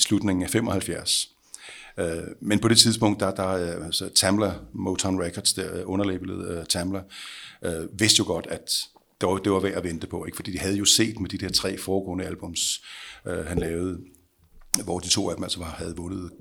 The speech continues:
Grammy for årets, øh, øh, årets bedste album, ikke? Talking Book, Inner Visions og, øh, Fulfilling Lists First Finale. Det, det, det var, det var, øh,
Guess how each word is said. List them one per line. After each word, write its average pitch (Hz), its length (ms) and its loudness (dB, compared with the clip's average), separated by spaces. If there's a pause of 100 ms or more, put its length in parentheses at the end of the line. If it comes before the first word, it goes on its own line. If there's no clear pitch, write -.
(140)
Grammy 92 340 -4
for 98 60 -4
årets, - 500 -2
øh, 95 60 -8 (440)
øh, 82 120 -12 (640)
årets 98 220 -6
bedste - 320 0
album, 95 260 -6
ikke? 95 160 -12 (520)
Talking 90 380 -4
Book, 90 280 -4
Inner 87 140 -6
Visions 87 420 0
og, 82 320 -6 (260)
øh, 80 140 -8
Fulfilling 87 600 -4
Lists - 380 4
First 85 300 -2
Finale. 87 360 -4 (500)
Det, 117 140 4
det, 117 120 2
det 127 120 4
var, 110 140 6
det 117 140 -2
var, 110 160 2 (120)
øh, 87 160 0